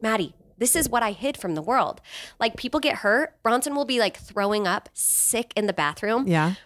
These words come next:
Speaker 1: My nature, my natural soul
Speaker 2: <laughs>
Speaker 1: self, I'm giggling in a corner. I don't think it's funny. I, I'm so upset for him, but, like, my body is like, "Oh, I'm so sorry you're sick." <laughs>
Speaker 2: Yeah.
Speaker 1: Like, I'm, like, laughing.
Speaker 2: But are you, like, glad that, like, they just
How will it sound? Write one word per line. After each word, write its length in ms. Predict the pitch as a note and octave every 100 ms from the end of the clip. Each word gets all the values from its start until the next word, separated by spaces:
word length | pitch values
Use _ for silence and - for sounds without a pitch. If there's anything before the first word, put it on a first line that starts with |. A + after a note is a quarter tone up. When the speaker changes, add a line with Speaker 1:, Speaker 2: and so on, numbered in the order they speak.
| -
Speaker 1:
My 220 | A3 C4
nature, 760 | C4+ A3 F#3+ A#3+ - D#4 E4+ E4+
my 200 | A#3+ B3
natural 760 | B3 A#3 A3 G#3 A#3 - A3
soul 340 | - - G#3 A#3
Speaker 2:
<laughs> 140 | C#4+
Speaker 1:
self, 260 | C#4+ D4 - - - - _ -
I'm 200 | C4+ A3
giggling 420 | B3+ C#4 C#4+ C4+
in 80 | A#3
a 40 |
corner. 360 | - A3+ G3+ - C4
I 80 | D#4
don't 240 | F4 F4+
think 140 | F4+
it's 160 | F4+ -
funny. 360 | E4 F#4 C4 - - - _ -
I, 260 | D4+ C#4 -
I'm 100 | D#4
so 200 | - E4
upset 300 | D#4+ F4+ -
for 80 | E4
him, 180 | D#4
but, 120 | C4+ C#4+
like, 160 | D4
my 180 | C#4+ C#4
body 420 | B3 A#3+ C4+ D#4
is 140 | C#4+ C#4
like, 160 | C4 -
"Oh, 320 | D#4 E4 D#4+
I'm 80 | D#4
so 160 | D#4 E4
sorry 240 | E4+ F#4
you're 100 | F4
sick." 240 | F#4 G#4+ -
<laughs> 480 | B4+ B4 B4+ B4+ B4
Speaker 2:
Yeah. 220 | C4 C4+
Speaker 1:
Like, 200 | - F#4
I'm, 80 | D4+
like, 160 | D4+ C#4
laughing. 520 | F#4 B4 - - G4
Speaker 2:
But 100 | E4
are 80 | E4
you, 120 | D4 D#4
like, 260 | C4+ A#3+
glad 480 | - F#3 F3+ F#3 A3+
that, 140 | G#3+ F#3
like, 240 | F#3+ -
they 160 | F3+ F3+
just 280 | F#3+ E3+